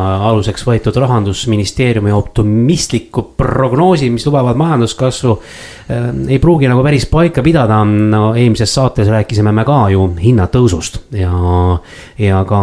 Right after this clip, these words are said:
ostujõu vähenemisest, et need on kaks päris sihukest olulist asja. Ja otse loomulikult sellest, äh, et läheb ka kuussada tuhat eurot ju ka selle keskparki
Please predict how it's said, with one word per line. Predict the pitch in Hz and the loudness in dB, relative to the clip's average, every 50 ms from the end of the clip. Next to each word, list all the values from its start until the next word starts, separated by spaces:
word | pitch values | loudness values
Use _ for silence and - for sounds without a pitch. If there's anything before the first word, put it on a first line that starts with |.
| 95 98 | 2 2
ostujõu | 117 143 - - 107 95 92 92 92 98 | 2 0 0 0 -2 -2 0 2 2 2
vähenemisest, | 147 165 147 110 95 87 85 82 80 85 82 - - - | 2 2 2 2 2 0 -2 -4 -4 -6 -8 -8 -8 -10
et | 104 - | -10 -8
need | 110 107 104 | -8 -8 -6
on | 101 101 | -6 -6
kaks | 104 120 - - - - | -6 -8 -8 -8 -12 -10
päris | - 120 120 113 104 - - - | -6 -6 -4 -4 -4 -6 -8 -10
sihukest | 117 - - - 131 | -10 -12 -4 -2 0
olulist | 135 120 107 98 - - | 2 2 2 0 0 0
asja. | 156 147 - - 120 107 92 - - - - - - | 0 0 0 0 0 -2 -2 -4 -10 -16 -16 -12 -4
Ja | - 120 131 | 0 2 2
otse | 175 - - 175 | 2 2 2 2
loomulikult | 175 185 196 180 175 180 180 180 - 151 139 - | 4 4 4 4 4 2 2 0 0 0 0 0
sellest, | - - 147 135 131 127 123 113 - - - - - 139 | 0 -2 0 2 2 2 2 0 -2 -4 -6 -6 -2 -2
äh, | 131 127 123 123 120 120 117 | 0 0 2 2 2 2 0
et | 113 - - | 0 0 -2
läheb | 110 110 110 107 - | -2 0 -2 -2 -4
ka | - 117 107 104 101 104 101 95 - - - - - - _ | -6 -4 -2 0 0 0 0 -2 -4 -8 -20 -20 -20 -20 _
kuussada | - - 120 110 98 - - 110 95 101 98 98 95 95 98 95 95 | -8 -4 -4 -4 -4 -4 -4 -4 -2 -2 0 0 0 0 0 -2 -2
tuhat | - - 135 123 120 95 90 - - | -2 -2 -2 -2 -2 -4 -6 -4 -2
eurot | 123 127 123 110 101 92 - - - - | 0 0 2 2 0 -2 -4 -8 -6 -2
ju | 110 101 101 98 98 - | 0 0 2 0 -2 -2
ka | - 110 101 101 101 101 98 95 90 - - - - - - - | -4 -2 0 0 2 2 2 0 0 -4 -10 -20 -20 -20 -20 -16
selle | - - 113 104 101 101 98 98 98 92 82 - - - - - - - - - - - - - - - - - _ _ _ _ _ _ _ _ _ - | -8 -4 -2 0 2 2 2 2 0 0 -2 -6 -12 -20 -20 -20 -20 -20 -20 -20 -20 -20 -20 -20 -20 -20 -20 -20 _ _ _ _ _ _ _ _ _ -2
keskparki | 160 180 170 - - - - - 135 127 110 - - _ - 139 127 123 | 0 2 2 2 0 -2 0 0 0 0 0 -2 -6 _ -2 0 2 4